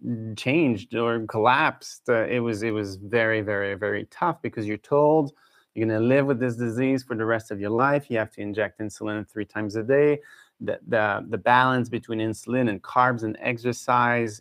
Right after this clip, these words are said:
is extremely fragile. Very bad things can happen if your blood sugar goes too hi-, uh, too, too high, too low. And then at the time, storing of insulin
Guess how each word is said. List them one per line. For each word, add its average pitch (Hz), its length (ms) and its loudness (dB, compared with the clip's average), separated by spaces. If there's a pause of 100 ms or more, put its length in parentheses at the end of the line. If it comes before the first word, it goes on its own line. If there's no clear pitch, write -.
is 104 200 -8
extremely 104 520 -4
fragile. 135 920 2
Very 131 360 2
bad 127 280 0
things 127 220 -4
can 131 100 -6
happen 127 360 -2
if 123 160 -4
your 123 80 -6
blood 120 200 -2
sugar 117 280 -6
goes 113 240 -2
too 110 180 -4
hi-, 131 240 -4
uh, 120 180 -4
too, 113 200 -8
too 110 180 -8
high, 135 360 0
too 123 180 -4
low. 143 460 6 (360)
And 117 100 -2
then 117 220 2
at - 20 -4
the 104 100 -8
time, 127 580 0 (240)
storing 160 560 4
of 110 80 0
insulin 107 760 -4